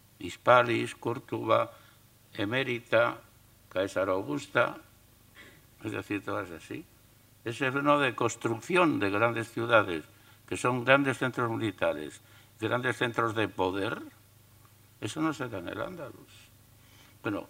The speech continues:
yo simplemente creo que si uno percibe el hecho de la expansión árabe islámica desde estas perspectivas,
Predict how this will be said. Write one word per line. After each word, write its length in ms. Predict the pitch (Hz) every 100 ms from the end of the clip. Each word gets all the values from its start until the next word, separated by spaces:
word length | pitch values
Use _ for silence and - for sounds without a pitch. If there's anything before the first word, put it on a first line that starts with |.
| - -
yo 220 | 156 -
simplemente 840 | - 135 143 139 151 147 156 156 - - - -
creo 320 | - 127 139 -
que 220 | 107 - - - - - -
si 160 | -
uno 300 | 160 165 139 - - - - - - -
percibe 720 | 120 107 - 170 151 101 80 - - _ - - - - - - - 101
el 160 | 110
hecho 240 | 131 - 135
de 80 |
la 100 | 117
expansión 520 | 110 - 98 - 123 123
árabe 320 | 117 104 101
islámica 680 | 90 98 98 85 - 71 73 - - -
desde 320 | - 104 117 151
estas 280 | - 113
perspectivas, 1120 | - 131 123 98 - 90 73 80 - - -